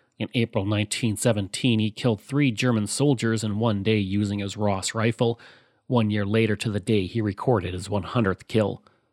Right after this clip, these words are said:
Unlike other snipers who fired from the trench through metal loops, he went into no man's land itself and shot at the soldiers on the other side. His fellow soldiers called him Ducky,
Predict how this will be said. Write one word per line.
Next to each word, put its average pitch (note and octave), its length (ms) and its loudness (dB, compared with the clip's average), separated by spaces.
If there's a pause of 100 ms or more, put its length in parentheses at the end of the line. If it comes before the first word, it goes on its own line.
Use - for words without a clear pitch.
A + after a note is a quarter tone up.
(180)
Unlike G#3+ 400 4
other C#3+ 180 2
snipers A2+ 480 0
who A2+ 80 -2
fired A2 320 2
from A2 140 -2
the G#2 80 -4
trench B2+ 520 0
through G#2+ 200 -4
metal F#2+ 280 -2
loops, C3+ 380 2 (260)
he D#3+ 160 4
went A2+ 300 4
into G2+ 160 -6
no G#2+ 220 2
man's G2+ 320 -2
land A#2+ 260 2
itself - 440 -2
and G#2+ 80 -2
shot A2 240 0
at - 60 -10
the - 60 -16
soldiers B2 460 2
on G2+ 100 -8
the G2 140 -4
other G2 160 -4
side. C3 420 -2 (800)
His D3 220 2
fellow G3+ 320 2
soldiers A#2 440 0
called A2+ 280 2
him D#3 160 0 (180)
Ducky, - 480 -2